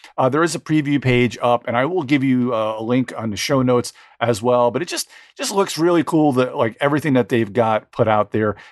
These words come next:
And it, uh, they say that it's a scenario-driven game. It's gonna have six different scenarios that'll challenge players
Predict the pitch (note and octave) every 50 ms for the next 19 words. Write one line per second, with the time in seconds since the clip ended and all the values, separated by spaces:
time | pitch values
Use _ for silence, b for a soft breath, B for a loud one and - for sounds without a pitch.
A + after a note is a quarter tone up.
0 | B B B2+ A#2+ B2 A#2 B2+ A#2+ - - C3 A#2 A2+ A2+ G#2+ B2 B2 A#2 - -
1 | C3+ C3+ B2 C3 A#2 - C3+ A2 - - - C#3+ D3 F3+ G3 G3 F#3+ G3 F#3 E3+
2 | A#2+ C#3 D#3 D3+ D3 D3 C#3 B2+ A2+ B2+ B2 B2+ B2+ A#2+ A#2+ - - - C3 A2+
3 | A2 G#2+ - - - A3+ A#3+ - - F#3+ E3 C#3+ C3+ - - C3+ C3 C3 B2 B2
4 | B2 A2+ - A#2+ A2+ A2 - - C#3+ D3 D3 C#3+ C3 - - C#3 B2+ B2 A#2+ A#2+
5 | -